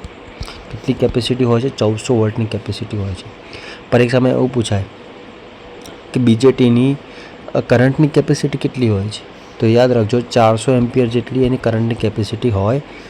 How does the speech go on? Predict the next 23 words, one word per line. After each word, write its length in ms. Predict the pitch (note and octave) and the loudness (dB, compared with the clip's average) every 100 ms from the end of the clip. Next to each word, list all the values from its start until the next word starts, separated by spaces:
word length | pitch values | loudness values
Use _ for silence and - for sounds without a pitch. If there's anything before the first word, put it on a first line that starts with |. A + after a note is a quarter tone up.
| - - | -20 -12
છે. 200 | - G2 F2 - - - - - - | -4 -4 -4 -14 -20 -20 -20 -10 0
ક્લિયર 240 | A#2+ B2+ | 2 2
છે? 140 | C3 C#3+ - - - - - - - - - - - - - - - - - - - - - - - - - - - - - - - - - - - - - A#2+ | 0 -6 -8 -20 -20 -20 -20 -20 -18 -20 -20 -20 -20 -20 -20 -20 -20 -20 -20 -20 -20 -20 -20 -20 -20 -20 -20 -20 -20 -20 -20 -20 -20 -20 -20 -20 -20 -20 -4 2
નેક્સ્ટ 260 | C3 - | 4 4
વાત 180 | A#2+ A2+ | 2 4
કરીએ 160 | A2+ A2 | 2 2
આપણે, 280 | G#2+ B2 D3 - - - - - - - - | 2 -2 -4 -14 -20 -20 -20 -20 -20 -18 -8
તો 100 | - - | -2 4
આ 140 | C3+ | 6
જે 120 | D3 | 6
સિમ્બોલ 400 | C#3+ C#3 B2+ C3+ | 4 4 4 6
આપેલો 360 | B2 A#2 B2 A#2 | 4 4 4 2
છે 200 | G#2+ A#2+ C3+ - - - - - - - | 2 -6 -8 -16 -20 -20 -20 -20 -16 -6
એ 40 | B2+ | 0
કોનો 280 | C3 C3+ C#3 | 4 4 4
છે? 160 | A#2+ A#2 | 2 0
તો 100 | B2+ | 2
મોસફેટ 520 | G#2 G#2 G#2 - G#2 | 2 2 0 -2 -2
છે. 320 | - - G2+ E2 - - - - - - - - - - - | -4 -8 -8 -8 -14 -20 -20 -20 -20 -20 -20 -20 -20 -18 -2
શાનું 200 | B2+ C3 | 2 2
છે? 380 | A#2 C#3 - - - | 2 -2 -4 -20 -8
મોસફેટનું 680 | A2 G#2+ A2+ - A2+ A2+ G2+ | 0 2 2 0 -4 -2 -4
છે. 280 | - - | -6 -12